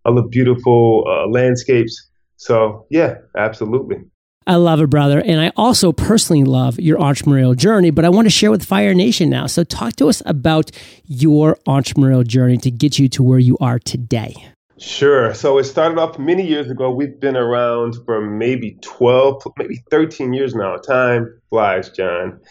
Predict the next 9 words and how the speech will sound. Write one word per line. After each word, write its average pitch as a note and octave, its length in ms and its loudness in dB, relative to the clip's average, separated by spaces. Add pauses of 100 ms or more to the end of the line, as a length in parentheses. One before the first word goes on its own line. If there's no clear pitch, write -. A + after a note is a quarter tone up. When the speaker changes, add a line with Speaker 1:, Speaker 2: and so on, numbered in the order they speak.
(480)
Speaker 1:
And C#3+ 540 2
I C3+ 80 -6
started D#3+ 560 -2 (400)
as C3 180 -12
a C3+ 220 -10
door-to-door B2 1400 -2
sales A#2 440 -2
rep, E2+ 240 -10 (640)
right? A2 280 -2